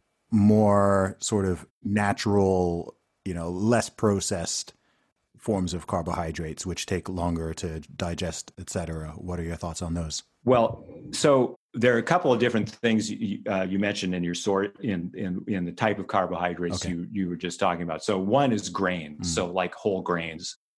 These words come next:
Speaker 2: for example, and they seem to offer little advantage over refined grains.
Speaker 1: Mm-hmm.
Speaker 2: So, for example, whole wheat flour or I don't know what else, uh, you know, whole grain cereals or
Speaker 1: Mm-hmm.
Speaker 2: something like that.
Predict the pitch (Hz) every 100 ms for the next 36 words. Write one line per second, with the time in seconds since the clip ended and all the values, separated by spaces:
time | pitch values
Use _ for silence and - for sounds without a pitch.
0 | _ _ _ 92 80 90 85 82 82 -
1 | _ _ - 107 98 98 95 92 90 -
2 | _ _ - 95 120 120 131 113 92 90
3 | 87 90 95 90 87 - 101 104 117 113
4 | 95 90 80 85 82 80 76 - - _
5 | _ 95 90 85 80 78 78 - _ 95
6 | 90 92 82 80 78 78 80 80 101 87
7 | 92 98 82 - _ _ _ - 90 95
8 | 87 90 87 90 90 90 95 82 82 82
9 | 85 - 90 80 82 _ _ - 90 87
10 | 85 85 85 82 80 - - - - 98
11 | 87 87 - 92 87 98 92 82 85 80
12 | - 95 85 80 85 85 92 85 - 92
13 | 87 90 85 85 90 85 78